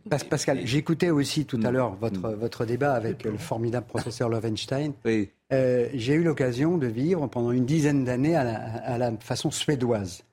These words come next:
Speaker 2: Mm.
Speaker 1: En Suède, c'est zéro tolérance pour l'alcool. J'ai vécu un mariage en Suède, donc, trois heures du matin, il y avait cinquante taxis qui nous attendaient devant,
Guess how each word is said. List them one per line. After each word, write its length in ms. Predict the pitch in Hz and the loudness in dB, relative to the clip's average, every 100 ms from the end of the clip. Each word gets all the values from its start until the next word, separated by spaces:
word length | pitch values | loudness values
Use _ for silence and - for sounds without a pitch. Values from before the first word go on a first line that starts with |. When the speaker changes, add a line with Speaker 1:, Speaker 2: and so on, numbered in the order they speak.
| _ 104 | _ -12
Speaker 2:
Mm. 80 | 95 - | -12 -2
Speaker 1:
En 120 | 143 | 0
Suède, 500 | - - 147 147 202 - _ _ | 0 0 2 2 0 -6 _ _
c'est 500 | - - 170 160 - - | 0 2 2 0 -2 -6
zéro 680 | 107 110 170 156 151 170 180 | -2 2 2 4 2 2 0
tolérance 500 | - 131 123 120 131 | -2 0 2 0 -2
pour 160 | - 120 | -2 -2
l'alcool. 380 | 110 98 - - - _ _ _ _ | -2 -4 -6 -8 -12 _ _ _ _
J'ai 120 | - 135 | -2 2
vécu 260 | 156 175 | 2 2
un 120 | 156 131 | 2 4
mariage 540 | 151 160 156 131 104 | 2 4 4 2 0
en 80 | 101 | -4
Suède, 380 | - - 85 - - _ - | -4 0 0 -2 -14 _ -4
donc, 300 | 110 175 202 - - _ _ | -2 0 -4 -16 -20 _ _
trois 340 | - 170 170 | 0 0 2
heures 140 | 180 160 | 2 2
du 100 | 147 | 2
matin, 380 | 135 127 135 143 | 2 2 0 0
il 40 | 147 | 0
y 60 | |
avait 100 | 131 | 0
cinquante 800 | 131 - 214 202 - 185 180 170 | 2 4 4 2 2 2 2 0
taxis 600 | 151 - - - 139 - _ _ _ _ _ | -2 0 -2 -2 -2 -6 _ _ _ _ _
qui 100 | - | -2
nous 200 | 131 123 | 2 4
attendaient 500 | 131 131 127 117 127 | 2 2 2 2 2
devant, 460 | 127 120 120 123 113 | 0 0 2 0 -2